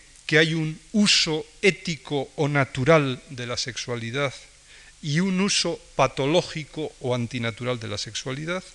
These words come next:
que consistiría, pues, en el uso no de acuerdo con el orden fisiológico de esos órganos, masturbación, homosexualidad, etcétera.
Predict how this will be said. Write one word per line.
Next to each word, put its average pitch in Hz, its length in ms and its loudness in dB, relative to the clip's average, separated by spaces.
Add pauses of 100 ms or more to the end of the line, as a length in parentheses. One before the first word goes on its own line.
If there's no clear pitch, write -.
(400)
que 123 140 -6
consistiría, 160 640 -6
pues, 139 280 -8
en 113 120 -8
el 113 160 -10 (160)
uso 156 400 -6 (500)
no 123 200 -4
de 139 80 0
acuerdo 131 380 -4
con 104 220 -8
el 107 140 -2
orden 110 400 -4
fisiológico 143 840 -6
de 113 80 -6
esos - 260 -8
órganos, 110 480 -10
masturbación, 107 800 -8
homosexualidad, 107 840 -6
etcétera. - 520 -18